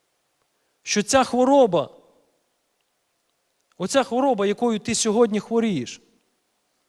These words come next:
і, можливо, хтось поставив тобі страшний діагноз, і кажуть, що це все, можливо, навіть дали якісь сроки,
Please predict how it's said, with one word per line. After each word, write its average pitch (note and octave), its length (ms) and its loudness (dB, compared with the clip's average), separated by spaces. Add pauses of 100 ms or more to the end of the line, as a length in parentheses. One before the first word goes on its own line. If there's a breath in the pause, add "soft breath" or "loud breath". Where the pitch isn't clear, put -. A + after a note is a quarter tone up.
(160)
і, D3 80 -8
можливо, G#3 440 6
хтось - 220 -2
поставив A#3+ 540 4
тобі A3 420 0 (1500 soft breath)
страшний A#3+ 520 4
діагноз, G3 680 2 (2250)
і G3+ 140 -2
кажуть, A#3 420 4
що A3+ 200 0
це A#3+ 200 2
все, A3+ 300 0
можливо, G3+ 440 0
навіть G#3 320 0
дали G#3 320 4
якісь G3+ 240 -8
сроки, A3 520 0